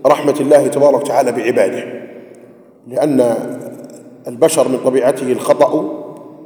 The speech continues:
هذا المخلوق الناقص من طبيعته الخطأ والنسيان والجهل، وعيوبه كثيرة، عيوبه كثيرة وثغراته كثيرة، رغم ما يعتري هذا العبد من كبر وغرور وعجرفة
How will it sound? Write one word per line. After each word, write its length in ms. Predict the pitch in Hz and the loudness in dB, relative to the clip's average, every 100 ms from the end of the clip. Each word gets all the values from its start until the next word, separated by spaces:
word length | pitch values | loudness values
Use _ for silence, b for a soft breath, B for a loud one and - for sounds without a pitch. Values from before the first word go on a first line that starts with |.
| - | -4
هذا 160 | 143 | 0
المخلوق 440 | 139 127 151 160 - | 0 0 2 2 2
الناقص 560 | 127 139 120 127 - - - - - - | 4 4 4 0 -4 -6 -10 -16 -16 -10
من 80 | 135 | 0
طبيعته 500 | 139 131 131 - 123 | 0 2 0 0 -4
الخطأ 640 | - - 143 147 156 - - - - | 0 2 4 2 0 -4 -10 -12 -8
والنسيان 840 | 117 113 110 139 147 147 147 160 - - - - | -6 -4 0 6 8 6 2 -2 -6 -10 -14 -12
والجهل، 640 | - - - 139 135 147 147 147 - - - - - - | -12 -6 0 0 2 2 2 -2 -6 -8 -10 -16 -14 -2
وعيوبه 880 | 127 131 123 127 185 185 147 143 | 0 2 2 4 6 4 2 2
كثيرة، 360 | 147 135 147 104 - - - - - - - - - | 2 4 4 2 -2 -8 -10 -14 -16 -18 -20 -14 -2
عيوبه 720 | 135 151 151 139 147 139 143 | 4 6 6 4 4 4 0
كثيرة 460 | 143 147 156 113 110 | -2 2 4 4 2
وثغراته 800 | - 123 139 151 143 135 131 131 - B B - | 0 4 6 6 4 0 -2 -4 -8 B B -4
كثيرة، 400 | 143 156 120 104 - - - - - - - - - - - | 2 4 4 2 -4 -8 -12 -14 -16 -18 -20 -20 -20 -20 2
رغم 320 | 156 151 151 | 4 6 6
ما 100 | 170 | 6
يعتري 360 | 185 - 165 143 | 6 4 2 2
هذا 160 | 151 | 4
العبد 280 | 139 147 147 | 4 4 2
من 120 | 131 | 0
كبر 420 | - 170 147 131 | -2 0 2 2
وغرور 480 | 123 117 143 165 139 | 2 4 6 8 6
وعجرفة 640 | 117 143 160 139 131 127 | 4 4 4 4 2 0